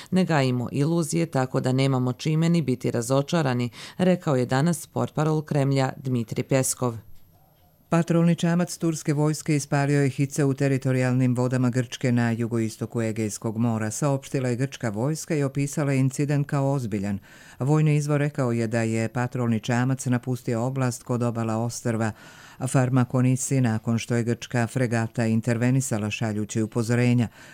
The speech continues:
Speaker 2: Prema njegovim riječima, grčka mornarica i dalje je u stanju pojačane opreznosti nakon incidenta.
Speaker 1: Kultura. U Dječjem pozorištu Republike Srpske u Banja Luci večeras premijera predstave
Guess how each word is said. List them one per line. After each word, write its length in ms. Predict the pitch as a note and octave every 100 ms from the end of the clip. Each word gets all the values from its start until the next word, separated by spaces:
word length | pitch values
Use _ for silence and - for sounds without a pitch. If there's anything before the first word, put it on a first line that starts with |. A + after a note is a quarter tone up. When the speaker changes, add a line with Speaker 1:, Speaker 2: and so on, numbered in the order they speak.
| -
Speaker 2:
Prema 200 | F3 C#3
njegovim 420 | B2 B2 A#2 G#2+
riječima, 560 | A#2+ C3 - C#3 A#2 G#2+
grčka 360 | A#2+ - B2
mornarica 540 | A2 G#2 A#2+ C#3 - B2
i 120 | A2+
dalje 320 | C3 C#3 A#2
je 80 | G#2+
u 120 | G#2+
stanju 420 | - B2 A#2+ B2+
pojačane 560 | A#2 A#2+ A2 - G#2+ G#2+
opreznosti 720 | G#2+ A#2 A#2+ B2+ C3+ - A#2+ - - -
nakon 520 | C3+ A#2+ B2+ A#2 A2 -
incidenta. 760 | C3+ A2+ - G#2 G2 G2 G#2 F#2 _ _ - - - - _
Speaker 1:
Kultura. 600 | - E3 - D3+ C3+ C3 C3 -
U 120 | -
Dječjem 600 | D3+ C#3 C3+ - C3+ C3+
pozorištu 680 | C#3+ C#3 C3+ C3+ C3 - D#3
Republike 520 | C#3+ D3 B2 B2+ C3
Srpske 500 | B2 C#3 C3 - C#3
u 40 | B2+
Banja 260 | B2+ B2+
Luci 380 | B2 C3+ D#3+ F#3+
večeras 560 | F3+ F3 E3 C#3 C#3 -
premijera 520 | E3 E3+ E3 D#3 C#3
predstave 720 | - C#3 D#3+ - E3+ D#3+ E3+